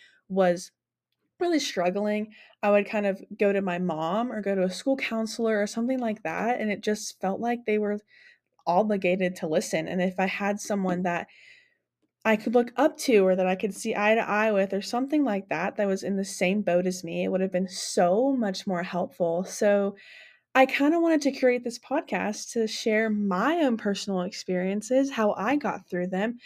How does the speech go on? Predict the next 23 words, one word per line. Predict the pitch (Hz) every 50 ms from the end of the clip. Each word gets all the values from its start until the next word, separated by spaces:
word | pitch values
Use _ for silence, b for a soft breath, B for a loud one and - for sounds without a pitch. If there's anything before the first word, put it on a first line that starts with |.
| B B B B B B
um, | 226 220 214 208 202
some | 220 220 220
advice | 220 202 - 185 190 196 220 214 226
I | 208
could | 208 - 202 190 -
give | - 180 175 180 175 185 190 202 - _ _ _ _ _ _ _ _
to | - - 226
you | 214 190 196 247 320 302 214 185 190 220 262 269 - -
and | - 202 202 196 196 196 196
to | - - 226 -
anyone | 185 196 202 220 262 277 247
else. | 190 175 190 226 262 269 - -
Maybe | - 202 190 190 196
you | 196 196 196
could | 190 - 214 190 190 190 B B B B B B B -
give | 233 220 208 196 190 - _ _ -
that | 208 196 196 202
advice | 202 190 185 170 170 175 175 202 - - - -
and | 208 202
share | 190 - - - 180 165 170 175 170
it | - -
onward. | 170 196 233 233 208 170 170 185 190 214 B B B B B B B B B _
I | 202 202 202 202 196 196 190 190 -